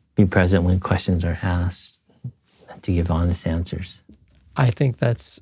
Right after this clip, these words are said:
Speaker 2: really helpful advice, and, um, and it's doable, right? I, I would hope that as parents, we can, you know, take those steps, and I appreciate you giving us, uh, those insights. I think that's really helpful.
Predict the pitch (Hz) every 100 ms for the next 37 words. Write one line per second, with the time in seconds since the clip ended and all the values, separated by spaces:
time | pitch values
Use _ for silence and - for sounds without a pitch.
0 | - 151 143 123 117 85 - - - -
1 | - - 127 135 - - - - 135 117
2 | 113 117 - - - _ - - 120 127
3 | 135 - - 156 143 120 123 147 180 -
4 | - - - 143 131 - 131 - 147 127
5 | 127 131 131 131 - 131 123 113 - 135
6 | 127 127 120 127 - 123 117 110 110 -
7 | - - - - - - - - _ _
8 | - - 151 139 135 120 - 139 110 -
9 | - 135 127 120 - - 151 - 135 -
10 | 135 139 131 127 120 98 - _ _ _
11 | _ - 135 131 117 - - - 127 131
12 | 123 117 120 - 117 120 117 123 123 117
13 | 117 113 101 - - - -